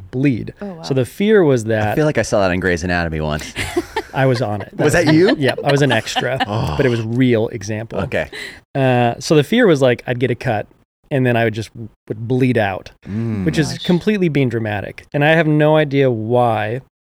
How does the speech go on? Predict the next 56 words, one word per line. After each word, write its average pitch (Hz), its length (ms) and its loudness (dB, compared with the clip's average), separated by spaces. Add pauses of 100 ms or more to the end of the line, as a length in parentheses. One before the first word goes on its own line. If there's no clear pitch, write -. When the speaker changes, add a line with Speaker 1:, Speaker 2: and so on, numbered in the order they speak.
(180)
Speaker 1:
uh, 110 360 -6 (200)
but 127 120 0
there 135 140 4
were 135 100 4
some - 260 0
sports 151 380 -2
that 151 80 -4
my 127 160 0
doctor 117 400 -4
and 123 80 -2
my 120 100 0
parents 110 400 -6
were 113 80 -10
like, 110 140 -10 (100)
"This 180 460 2
is 160 160 2
a 131 80 2
safe 104 320 -6
sport - 360 -8
to 127 80 -8
play. 120 420 -8 (320)
You 233 120 4
won't 190 220 4
get 120 140 2
hurt." 104 320 -2
Speaker 2:
Hmm. 165 400 -6 (120)
Speaker 1:
Like, 160 120 0
soccer 175 400 2
is 214 100 0
the 220 60 0
most 190 200 2
violent 120 600 0
sport - 280 2
Speaker 2:
Oh. 180 60 2
Speaker 1:
ever, 113 300 2
Speaker 3:
Yeah. - 260 -6
Speaker 1:
but 156 100 4
I 156 60 6
got 151 200 2
to 156 80 0
play 139 180 2
soccer 117 340 0
growing 104 300 -6
up, - 160 -12
which - 100 -6
I 131 60 2
Speaker 2:
That 202 140 2
Speaker 1:
don't - 100 0
Speaker 2:
is 110 60 -2
Speaker 1:
understand. 101 520 -8 (100)
Speaker 2:
Wow. 147 320 -4 (140)
Speaker 1:
But 135 100 2
I 131 60 2
couldn't 208 340 -2
play 123 180 -10
football. - 480 -10